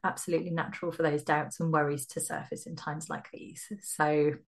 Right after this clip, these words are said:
we can just kind of be reassured that what's happening in our mind is happening to everybody right now. It's in the collective consciousness.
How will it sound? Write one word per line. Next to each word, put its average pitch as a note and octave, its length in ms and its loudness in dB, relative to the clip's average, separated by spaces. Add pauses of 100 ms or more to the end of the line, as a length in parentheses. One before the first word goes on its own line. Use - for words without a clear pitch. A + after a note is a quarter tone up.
(180)
we F3 140 0
can E3 280 0
just - 340 -2
kind F3 140 0
of E3 120 -6
be G3 280 4
reassured D3+ 680 4
that D#3+ 100 2
what's - 180 0
happening D#3 520 -2
in D#3+ 100 2
our D3+ 100 4
mind D#3 400 0
is E3+ 180 4
happening G3+ 360 6
to - 160 4
everybody D#3+ 420 4
right D3 220 4
now. E3 220 6
It's F3 280 0
in F#3 280 6
the E3+ 280 6
collective - 400 0
consciousness. - 880 -4